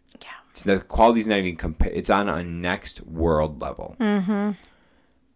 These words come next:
Speaker 2: It's the same price.
Speaker 1: That's insanity, dude.
Speaker 2: Another thing, drywall.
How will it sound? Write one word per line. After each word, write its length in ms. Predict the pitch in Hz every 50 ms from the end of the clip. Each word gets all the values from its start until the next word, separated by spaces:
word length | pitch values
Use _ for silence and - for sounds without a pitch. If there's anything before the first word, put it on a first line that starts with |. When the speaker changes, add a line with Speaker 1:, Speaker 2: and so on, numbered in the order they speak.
| _ _ _ _ _ _ _ _ _ _ _ _ _
Speaker 2:
It's 180 | _ - - -
the 80 | - -
same 360 | - - - 76 73 73 -
price. 540 | - - - - - - - - - - - - - - - - _ _ _ _ _ - -
Speaker 1:
That's 160 | 254 247 - -
insanity, 720 | - 285 294 277 - - - 180 175 175 175 170 165 170 165
dude. 380 | 165 180 175 175 175 180 185 160 _ _ _ _ _ _ _ - _ _ _ _ _ _ _ _ _ -
Speaker 2:
Another 440 | 80 78 78 73 73 76 73 76 76
thing, 420 | - - - 82 90 101 117 120 - - - - - - - _ _ _ _ _ _ _ _ _ - _ _ _ _ _ -
drywall. 720 | - - 71 76 76 73 71 71 65 64 - - -